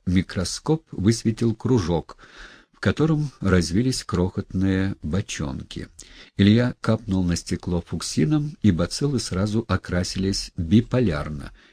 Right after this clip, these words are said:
их концы покраснели. Он сдёрнул с лица маску и заплакал. Это была чума. Снежкову изолировали. Мамонтов вымолил разрешение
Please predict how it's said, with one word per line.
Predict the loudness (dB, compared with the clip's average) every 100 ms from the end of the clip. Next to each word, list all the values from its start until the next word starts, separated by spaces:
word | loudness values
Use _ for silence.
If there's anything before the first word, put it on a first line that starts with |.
| _
их | 4 4
концы | 2 -2 0 0 0
покраснели. | 0 -4 -4 -4 -4 -4 -6 -8 -10 -16 _ -20 -20 -20 -20 _
Он | 4 4
сдёрнул | 2 0 4 4 4 0
с | -2
лица | -2 -2 0
маску | 2 0 0 -4 -4
и | -2 -2
заплакал. | 0 -2 -2 -4 -6 -10 -12 -14 -20 -2
Это | 4 4 4 0
была | 2 2 0
чума. | -2 -4 -2 -4 -8 -14 _ _ _ _ -8
Снежкову | -2 0 -2 0 2 2 0 2
изолировали. | 4 4 4 2 0 -2 -4 -6 -10 -20 -12 0
Мамонтов | 2 4 0 0 -2 -2 -6 -14 -20 _ -6
вымолил | 4 6 6 4 4
разрешение | 2 0 -2 -4 0 0 2 0